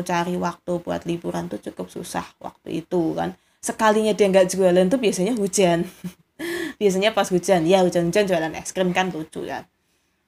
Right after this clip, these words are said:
Nah, akhirnya kan ya di satu waktu gitu kan, pas saya lagi browsing atau lagi santai-santai, tiba-tiba saya dapat informasi tentang yang namanya pring petuk atau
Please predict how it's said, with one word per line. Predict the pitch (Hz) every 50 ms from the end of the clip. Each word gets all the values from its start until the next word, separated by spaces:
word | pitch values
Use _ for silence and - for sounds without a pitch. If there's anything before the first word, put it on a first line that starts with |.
| _ _ -
Nah, | 165 185 190 180 175 165 - - - _ _ _ _ _ _ _ _ _ _ _
akhirnya | - 185 185 190 180 175 175 - 202 208 202 202
kan | 208 196 196 196 185 175 175 - _ _ _ _ _
ya | 175 175 170 165 165 165 160 160 165 165
di | 175
satu | 175 - 180 170 175 185 196
waktu | 202 202 - _ 196 190 180 170 165 170 165
gitu | 175 165 -
kan, | - - 170 170 175 175 180 180 175 -
pas | - 156 156
saya | - 165 156
lagi | 170 170 170 180 - 165 -
browsing | 185 185 190 196 185 - 185 175 175 170 170 170 170 -
atau | 175 - - - 165
lagi | 160 156 156 156 - -
santai-santai, | 180 - 156 160 156 151 165 170 - 170 156 151 175 180 185 202 240 247 254 254 254 240 -
tiba-tiba | 175 - - - - 180 160 185 175 185 196
saya | 185 185 175 175 - 190
dapat | 175 175 170 - -
informasi | - 175 180 180 - 180 180 175 170 151 156 - - - - - - -
tentang | 160 165 165 - 185 196 214 214
yang | 208 190 180 180
namanya | 175 175 170 170 165 160 170 185 208 220 220 - _ _ _ _ _ _ _ _ _
pring | - 208 214 220 220 233 226
petuk | - - - - _ - 220 214 -
atau | - 160 160 156 - _ - 185 185 196 202 202 202